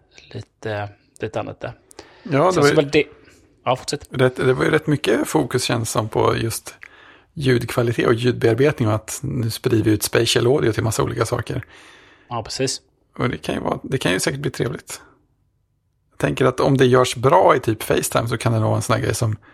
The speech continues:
Speaker 2: man aldrig tänker på men som gör väldigt mycket skillnad.
Speaker 1: Mm, det var det att, eh, att, att, att när någon pratade i ett, eh, gruppsamtal så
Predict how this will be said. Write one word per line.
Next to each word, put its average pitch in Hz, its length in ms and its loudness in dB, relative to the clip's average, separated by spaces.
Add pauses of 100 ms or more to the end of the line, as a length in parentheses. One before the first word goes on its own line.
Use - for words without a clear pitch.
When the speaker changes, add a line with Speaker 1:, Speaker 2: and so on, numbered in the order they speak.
(260)
Speaker 2:
man - 160 2
aldrig 113 320 2
tänker 175 280 0
på - 100 0
men 110 140 2
som 113 120 0
gör 127 260 4
väldigt 110 320 0
mycket 113 220 -2
skillnad. 131 460 -2 (360)
Speaker 1:
Mm, 143 240 4 (140)
det 139 120 2
var 151 160 8
det 143 180 8
att, - 260 -2
eh, 127 180 4 (1400)
att, - 200 -10
att, - 340 -4
att - 320 -2
när 139 240 4
någon 143 160 6
pratade 135 420 4
i 123 60 4
ett, - 300 -4
eh, 120 80 2
gruppsamtal 120 640 0
så 113 240 -2